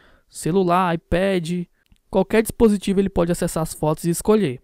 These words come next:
Eu só trato as fotos, eu só edito depois que o cliente escolhe as fotos. Aqui você pode colocar uma frase de efeito.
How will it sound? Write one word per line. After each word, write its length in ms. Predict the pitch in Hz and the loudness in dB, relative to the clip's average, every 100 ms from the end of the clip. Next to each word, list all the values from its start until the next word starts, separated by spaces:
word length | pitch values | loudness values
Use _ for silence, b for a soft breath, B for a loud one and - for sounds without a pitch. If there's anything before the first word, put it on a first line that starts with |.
| _ - | _ -4
Eu 100 | 160 | -2
só 180 | - 170 | 0 -4
trato 400 | - 165 180 185 | 0 0 2 0
as 120 | - | 0
fotos, 400 | - 160 170 - | 0 0 0 -4
eu 80 | 156 | -4
só 160 | 170 | -2
edito 340 | 165 151 170 - | -2 -2 -4 -2
depois 320 | 165 - 151 | -4 -2 -2
que 80 | - | -2
o 60 | 165 | -6
cliente 300 | 151 151 - | -4 -6 -8
escolhe 280 | - 143 151 | -6 -4 -4
as 120 | - | -4
fotos. 460 | 143 117 - - _ b b b b b b _ b b b | -8 -8 -12 -18 _ b b b b b b _ b b b
Aqui 220 | 196 - | -6 0
você 240 | 226 240 220 | 0 0 0
pode 300 | 220 202 - | 2 0 0
colocar 400 | 196 185 - 175 | -2 -2 -2 -2
uma 180 | 175 | -4
frase 400 | 170 - 175 165 | -6 -4 -2 -2
de 80 | 160 | -2
efeito. 580 | 175 - 139 131 - | -6 -6 -8 -8 -12